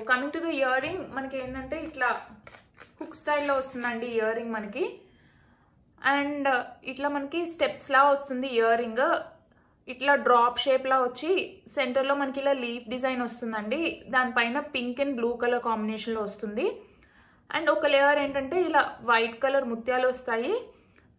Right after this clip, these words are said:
And కింద ఇక్కడ ఇలా మంచి pink color తో మనకి ఇలాగా beads వస్తాయండి. And ఆ beads కి కింద కూడా మనకి ఇలా ముత్యాలు వస్తాయి detailing. And ఈ beads పక్కన కూడా ఇలా ముత్యాలు hanging వస్తాయండి.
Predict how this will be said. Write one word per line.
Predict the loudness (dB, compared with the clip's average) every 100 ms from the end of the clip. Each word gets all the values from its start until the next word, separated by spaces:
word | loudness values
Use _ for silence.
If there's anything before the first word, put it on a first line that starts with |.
| -6
And | -4 -4
కింద | -4 0 2 2
ఇక్కడ | -2 -4
ఇలా | -2 -4 -6 -18 _ -6 -4
మంచి | -4 -8 -8 -6 -4 -4 -6 -6 -10 -16 -10
pink | -8 -6 -2
color | 0 0 -2
తో | -2 -2
మనకి | -4 -4 0
ఇలాగా | 2 2 0 0 -2 -8 -20 -18 -10
beads | -8 -8 0 0
వస్తాయండి. | 0 -4 -6 -2 0 0 -2 -14 _ _ _ _ -2
And | 2 2
ఆ | 2 -2
beads | -4 -6 -8
కి | -8 -6
కింద | -2 -2 0
కూడా | 0 -2
మనకి | -4 -2
ఇలా | 0 0 -2
ముత్యాలు | -4 0 2 2
వస్తాయి | 0 0 -2 -2
detailing. | -2 -2 -2 -2 -2 -4 -8 -10
And | -8 -8
ఈ | -6 -6
beads | -8 -6 -4
పక్కన | -2 -2 -4
కూడా | -2 -2
ఇలా | -2 -4
ముత్యాలు | 0 0 0 0
hanging | 0 -2 -4 -6
వస్తాయండి. | -6 -6 -4 -2